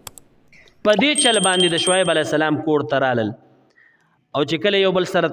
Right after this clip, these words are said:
تعارف او ملاقات وشو د شعیب علیه السلام او د موسی علیه السلام، ټوله قصه یې ورته بیان کړه. نو وقص علیهم القصص قال لا تخف نجوت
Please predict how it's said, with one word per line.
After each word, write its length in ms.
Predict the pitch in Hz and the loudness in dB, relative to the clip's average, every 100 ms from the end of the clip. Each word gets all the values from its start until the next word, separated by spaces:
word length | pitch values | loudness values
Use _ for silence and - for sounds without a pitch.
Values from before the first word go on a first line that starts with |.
| 165 | -2
تعارف 400 | 160 185 214 208 | 0 0 0 0
او 20 | 175 | 0
ملاقات 500 | 156 156 156 220 233 | 0 0 0 0 0
وشو 180 | 226 202 185 | 0 0 0
د 80 | 185 | 0
شعیب 300 | 175 175 165 | 0 2 0
علیه 120 | 160 | 0
السلام 400 | 160 156 156 156 | 0 0 0 0
او 20 | 139 | 0
د 140 | 131 131 - - _ _ _ _ _ _ - 127 | -2 -4 -10 -20 _ _ _ _ _ _ -6 -4
موسی 220 | 131 170 | -2 -2
علیه 220 | 170 156 - | 0 0 0
السلام، 340 | 147 139 135 131 - - _ _ _ - | -2 -2 -2 -6 -16 -20 _ _ _ -6
ټوله 220 | 156 160 160 | -2 0 -2
قصه 180 | 165 226 | -2 0
یې 160 | 247 208 | 2 2
ورته 260 | 185 190 165 | 0 -2 0
بیان 280 | 165 160 151 147 | 0 0 -2 -4
کړه. 140 | 135 - _ - - _ _ _ _ _ _ - | -4 -6 _ -20 -20 _ _ _ _ _ _ -8
نو 200 | 139 151 147 143 | -4 -2 0 -2
وقص 320 | 147 185 185 175 | -2 -6 -4 -2
علیهم 420 | 170 170 160 165 156 | 0 0 -2 -4 -4
القصص 420 | 180 185 190 - 190 | -4 -4 -4 -4 -2
قال 180 | 196 175 | 0 0
لا 60 | 165 151 | 0 -2
تخف 320 | 151 156 160 | -4 -4 -4
نجوت 320 | 151 160 | -2 -2